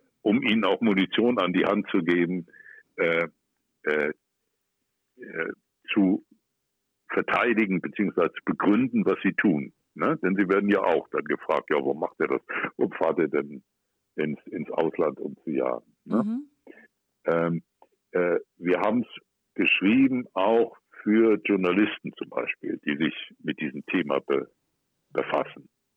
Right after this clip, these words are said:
Speaker 1: Äh, und wir haben hinten drin ja auch so eine Argumentationshilfe für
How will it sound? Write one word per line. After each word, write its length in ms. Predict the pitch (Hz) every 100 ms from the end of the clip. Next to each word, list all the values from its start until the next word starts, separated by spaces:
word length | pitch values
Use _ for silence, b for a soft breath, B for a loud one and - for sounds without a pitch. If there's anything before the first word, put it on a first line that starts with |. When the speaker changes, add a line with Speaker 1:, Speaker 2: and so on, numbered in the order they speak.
| _ - b b b _ _ _
Speaker 1:
Äh, 240 | 78 76 73
und 180 | - 78
wir 140 | 80 78
haben 160 | 80
hinten 280 | 78 104 90
drin 240 | 82 87
ja 140 | 82 73
auch 160 | 76 -
so 80 | 92
eine 200 | 82 -
Argumentationshilfe 1160 | 82 78 80 82 78 92 92 78 78 69 69 65 -
für 460 | 76 69 64 62